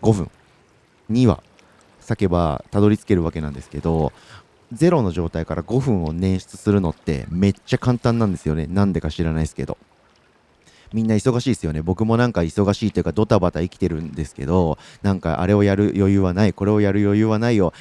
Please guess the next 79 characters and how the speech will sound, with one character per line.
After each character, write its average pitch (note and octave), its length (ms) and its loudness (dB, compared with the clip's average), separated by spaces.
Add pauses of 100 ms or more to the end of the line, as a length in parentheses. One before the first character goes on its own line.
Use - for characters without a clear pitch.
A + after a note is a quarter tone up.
(120)
あ G#2+ 320 -2
ー、 G2+ 60 -4
あ A2 80 -2
れ A#2 140 -4
や A2 140 -2
り A#2 80 -4
た C3 80 0
い C3 80 0
こ C3+ 100 0
と B2+ 80 -8
と A#2 80 -6
や G#2 80 2
る A2+ 80 0
こ B2 100 -2
と A#2 120 0
が G#2+ 60 2
あ - 40 0
っ - 20 -4
て G#2+ 80 -6
大 A#2+ 200 -2
変 C3 180 -6
だ C#3+ 140 0
っ C3+ 60 -4
て - 120 -4
思 G2 160 -2
っ B2 60 -4
て - 160 -4
る F2 80 -2
毎 G2+ 180 0
日 G2 180 -4
を D#2+ 60 0
過 F2 140 -6
ご G#2 100 2
し - 60 -8
て G2+ 160 0
る F#2 80 0
に D3 100 0
も B2+ 140 0
か F#2 120 -2
か G#2+ 120 0
わ A2 100 4
ら E2+ 140 0
ず、 D#2 360 -2 (360)
一 A#2 260 -6
日 D#3+ 320 -4 (320)
五 D3 160 6
分 F3 380 4
っ - 120 -20
て - 80 -2
い F#2 60 0
う E2+ 80 -2
時 - 160 -10
間 F2+ 260 -4
を F#2+ 360 0
無 G#2+ 300 -2
か G2 140 -6
ら E2 140 -8
生 F#2+ 120 -4
み G#2 120 0
出 A2+ 100 2
す - 80 -6
こ F2 120 -10
と F2 80 -8
っ - 40 -8
て E2+ 220 -6
な F#2 220 -2
ぜ G2+ 80 -2
か D#2 100 -8
人 - 240 -6
っ E2+ 60 -4
て F#2+ 120 -4
で F2+ 140 -2
き A2 140 0
る F#2 100 0
ん D2+ 80 -6
で C#2+ 80 -8
す - 120 -12
よ A1+ 100 -10
ね。 B1 160 -10